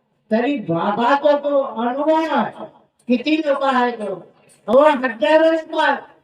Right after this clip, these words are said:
लाखो लोक आहेत. इतक्या लोकांचा एक एक अनुभव सांगितला, तरी आपली गाथा पूर्ण होऊ शकत नाही.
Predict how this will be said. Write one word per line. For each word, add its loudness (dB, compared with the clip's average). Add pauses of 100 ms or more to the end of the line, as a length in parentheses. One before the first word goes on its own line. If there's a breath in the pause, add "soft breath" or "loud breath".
(460)
लाखो 4
लोक -4
आहेत. -2 (560)
इतक्या 2
लोकांचा 0
एक 0
एक -2
अनुभव -2
सांगितला, -2 (540)
तरी 0
आपली -8
गाथा -8
पूर्ण -6
होऊ 0
शकत -8
नाही. -4